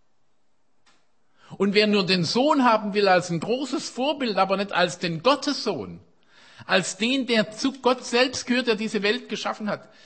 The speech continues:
ja, durch den die Welt sogar geschaffen ist, wie das Johannes in seinem Evangelium am Anfang schreibt, "Im Anfang war das Wort und das Wort war bei Gott",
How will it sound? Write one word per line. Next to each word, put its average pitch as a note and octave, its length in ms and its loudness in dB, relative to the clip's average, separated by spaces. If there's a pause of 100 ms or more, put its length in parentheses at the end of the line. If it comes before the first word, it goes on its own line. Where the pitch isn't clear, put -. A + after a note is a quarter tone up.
(120)
ja, E3 140 4
durch B3+ 560 0
den F#3 320 0
die D3+ 180 -2
Welt D#3+ 280 2
sogar C3+ 340 -2
geschaffen C3 480 -6
ist, B2+ 220 -8
wie B2 60 -6
das A2+ 200 -8
Johannes B2+ 380 -4
in A2+ 120 -8
seinem A2+ 280 -8
Evangelium A#2 560 -8
am G2 160 -10
Anfang D3+ 420 -2
schreibt, A2 380 -4
"Im A2 120 -10
Anfang D3 400 -8
war A2 80 -8
das A#2 220 -14
Wort C#3+ 180 -6
und A2+ 120 -12
das G2+ 180 -14
Wort D#3+ 220 -10
war C3 100 -2
bei A2 140 -8
Gott", C#3+ 260 -6